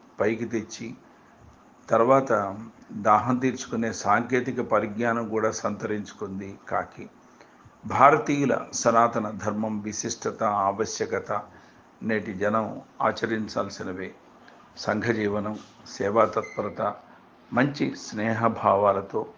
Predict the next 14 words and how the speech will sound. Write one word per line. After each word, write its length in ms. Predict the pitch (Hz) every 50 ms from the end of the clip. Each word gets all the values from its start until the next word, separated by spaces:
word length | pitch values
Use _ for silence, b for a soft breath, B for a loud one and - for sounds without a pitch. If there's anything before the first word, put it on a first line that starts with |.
| B B B B B B B -
ఈర్ష్య 440 | - 131 151 156 - - - 139 135
ద్వేషాలు 580 | 131 101 107 104 113 113 - - 107 107 104 104
లేకుండా, 600 | 104 101 101 104 - - 104 95 98 101 104 - - - - - -
కలిసిమెలిసి 680 | - 120 123 120 - 139 120 117 120 113 110 - - 113
అన్యోన్యంగా, 880 | - - 107 104 107 110 117 117 113 113 113 107 98 98 95 98 98 101 - B B B B B B B B B B B B B B B - - - -
అసమానతలకు 1040 | - 110 - 147 139 143 143 143 139 139 135 - 123 120 123 123 - - 127 - - -
అతీతమైన 640 | 107 - - 120 123 120 - 117 113 113 110 110
ప్రేమానురాగాలతో, 1300 | 104 98 - - 104 104 110 113 113 120 123 117 107 110 98 98 98 95 95 95 95 95 - 113 113 - - - - - - - - - -
నైతిక 380 | 110 113 127 127 127 147 135 147
విలువలు 460 | 139 127 127 123 120 120 113 110 107
కలిగి 480 | 101 - 104 101 101 101 95 98 101 - - - - - - - - - - - - -
కాకిలా 420 | 101 107 113 - 131 127 123 120
కలకాలం 680 | 117 - - 98 104 107 - 113 104 104 110 107 107 95
జీవిద్దాం. 520 | 95 92 92 92 98 95 95 95 107 101